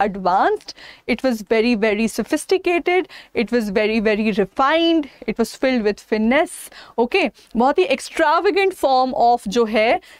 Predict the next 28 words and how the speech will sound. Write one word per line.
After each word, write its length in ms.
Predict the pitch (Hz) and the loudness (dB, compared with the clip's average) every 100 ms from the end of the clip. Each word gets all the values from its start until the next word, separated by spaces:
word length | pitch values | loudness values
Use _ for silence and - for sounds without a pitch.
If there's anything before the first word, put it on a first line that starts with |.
| _ | _
ये, 420 | 208 247 247 247 | -2 2 4 2
अ, 300 | 240 208 202 190 | 2 2 2 2
एक, 240 | 226 233 | 0 -2
अ, 200 | - 208 | 0 0
सोसाइटी 520 | 202 240 247 220 240 226 | 0 0 0 -2 -2 -4
थी, 180 | 196 | -4
उनका 240 | 202 226 254 | -2 0 0
कल्चर 380 | - 240 277 240 | 2 0 0 -2
बहुत 380 | 208 233 302 | 0 0 2
ही 100 | 294 | 0
extravagant, 640 | - - 208 196 190 196 202 | -2 0 0 0 -2 -2 -2
बहुत 280 | 233 233 277 | -2 -2 0
ही 60 | 277 | 0
फ्लैम्बॉयंट 720 | - 226 190 180 196 226 202 | 0 -2 0 0 2 0 -2
था। 280 | - - - - - - | -6 -10 -10 -18 -20 -14
So, 300 | - 381 427 254 | -4 0 2 0
वो 320 | 208 277 392 | 2 2 4
जो 140 | 440 440 | 2 2
सारा 260 | 349 320 | 2 2
फ्लैम्बॉयंस 840 | 330 302 262 190 202 233 277 262 220 | 0 0 0 2 2 2 2 2 2
है, 140 | 202 | 0
वो 140 | 190 220 | 0 -2
जो 100 | 247 | 0
सारा 220 | 269 254 | 2 2
एक्स्ट्रावेगेंजा 960 | 220 - 254 208 175 175 180 220 240 | 0 0 0 0 0 0 0 2 2
है, 280 | 233 226 - - - - | 0 -4 -6 -10 -20 -2
उन्होंने 560 | 269 285 294 403 381 349 | 2 4 4 2 2 2
वो 400 | 214 214 330 | 4 4 2